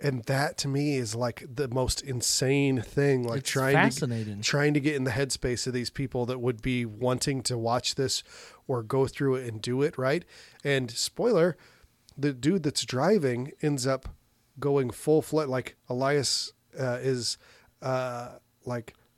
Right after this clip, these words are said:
Speaker 1: next one that he wanted to do was this big famous wreck in which guy was decapitated and the dogs died and
Speaker 2: It
Speaker 1: everything,
Speaker 2: was a
Speaker 1: right?
Speaker 2: lady, yeah.
Speaker 1: Uh, and he goes through with it. So he ends up getting decapitated, like, to fulfill this final,
Speaker 2: Mm-hmm.
Speaker 1: final thing, right?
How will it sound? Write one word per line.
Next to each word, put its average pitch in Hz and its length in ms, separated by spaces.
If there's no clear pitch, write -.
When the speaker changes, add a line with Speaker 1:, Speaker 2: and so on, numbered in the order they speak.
Speaker 1:
next 127 440
one 139 160
that 135 80
he 131 80
wanted 127 240
to 120 80
do 190 200
was 127 200
this 127 160
big 131 240
famous 127 420
wreck 127 260
in 120 120
which - 160
guy 123 160
was 120 140
decapitated 127 680
and 113 60
the 110 40
dogs 120 380
died 123 240
and 123 80
Speaker 2:
It - 40
Speaker 1:
everything, 127 240
Speaker 2:
was 123 100
a 120 60
Speaker 1:
right? 123 100
Speaker 2:
lady, 123 220
yeah. 117 240
Speaker 1:
Uh, 123 540
and 123 160
he 135 200
goes 135 280
through 214 240
with 180 160
it. 131 120
So - 140
he 143 120
ends 170 100
up 131 140
getting 160 200
decapitated, 127 760
like, 117 180
to 127 140
fulfill 147 640
this 120 200
final, 123 580
Speaker 2:
Mm-hmm. 131 220
Speaker 1:
final 139 340
thing, 135 320
right? 117 280